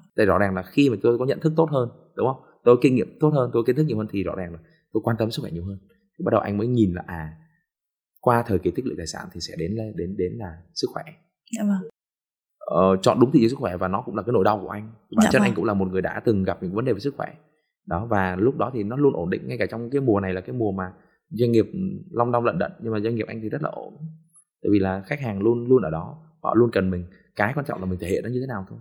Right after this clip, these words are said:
Speaker 1: Hay là người ta hay nói là, "Ờ, khi khách hàng cần thì bạn ở đâu?"
Speaker 2: Thị, thị trường sức khỏe anh đánh giá thế nào về các cái mô hình kinh doanh ở trong thị trường, thị trường sức khỏe bây giờ? Vậy thì, ờ, những cái người mà tham gia kinh doanh ở cái thị trường này thì nên lưu ý những gì?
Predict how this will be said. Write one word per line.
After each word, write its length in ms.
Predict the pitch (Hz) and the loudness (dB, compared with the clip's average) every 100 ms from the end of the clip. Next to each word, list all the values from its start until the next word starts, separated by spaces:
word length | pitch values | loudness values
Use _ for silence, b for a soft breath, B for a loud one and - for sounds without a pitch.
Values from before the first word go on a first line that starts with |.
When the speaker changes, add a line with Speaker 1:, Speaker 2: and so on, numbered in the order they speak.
| - _ _ _ _ | -20 _ _ _ _
Speaker 1:
Hay 120 | 117 | 0
là 60 | 117 | 2
người 100 | 107 | 0
ta 60 | |
hay 80 | 120 | -2
nói 100 | 131 | -4
là, 80 | 147 - _ _ - | -8 -10 _ _ -18
"Ờ, 80 | - | -2
khi 100 | 131 | 2
khách 100 | 156 | 2
hàng 80 | 160 | 2
cần 100 | 98 | 2
thì 60 | 101 | 0
bạn 160 | 101 | -2
ở 60 | 90 | -4
đâu?" 160 | 104 120 - _ _ _ _ - 302 | -6 -10 -16 _ _ _ _ 0 2
Speaker 2:
Thị, 60 | 285 - | 2 0
thị 100 | 233 | -2
trường 140 | 202 | 0
sức 160 | 185 277 | 0 0
khỏe 200 | 262 185 165 | 0 -2 -2
anh 100 | 220 | -2
đánh 120 | 190 | 0
giá 120 | 185 | 0
thế 100 | 185 | 2
nào 220 | 202 214 | 2 2
về 340 | 190 190 180 170 B B | 2 2 0 -2 B B
các 120 | - 277 | 2 8
cái 100 | 208 | 8
mô 200 | 226 233 | 8 8
hình 380 | 220 185 175 175 - | 6 4 2 -2 2
kinh 180 | 226 226 | 4 6
doanh 280 | 226 214 | 4 2
ở 120 | 208 165 | -2 -4
trong 140 | 226 220 | -4 -4
thị 80 | - | -2
trường, 100 | 202 180 - - 220 | 0 2 0 0 -4
thị 60 | 208 | 0
trường 160 | 190 | 0
sức 160 | 185 277 | 2 4
khỏe 140 | 214 | 4
bây 120 | 180 | 4
giờ? 200 | 208 190 180 b b b _ | 0 -2 -4 b b b _
Vậy 200 | 196 196 - | 4 4 4
thì, 440 | 208 185 180 175 | 2 4 2 -2
ờ, 160 | 175 170 b _ | -2 -4 b _
những 160 | 220 254 | 2 6
cái 100 | 208 | 6
người 240 | 208 220 | 8 8
mà 160 | 185 175 | 4 0
tham 160 | 220 220 | 2 4
gia 260 | 220 175 165 - - | 4 2 -2 -14 2
kinh 160 | 220 226 | 6 6
doanh 220 | 226 214 | 6 4
ở 200 | - 175 | 2 2
cái 80 | 180 | 2
thị 100 | - - | 0 0
trường 200 | 190 180 | 0 0
này 120 | 180 | 0
thì 60 | 208 | 6
nên 340 | 226 247 240 | 8 8 6
lưu 120 | 247 | 6
ý 160 | 226 190 | 6 4
những 120 | 190 247 | 2 0
gì? 280 | 226 185 | 2 0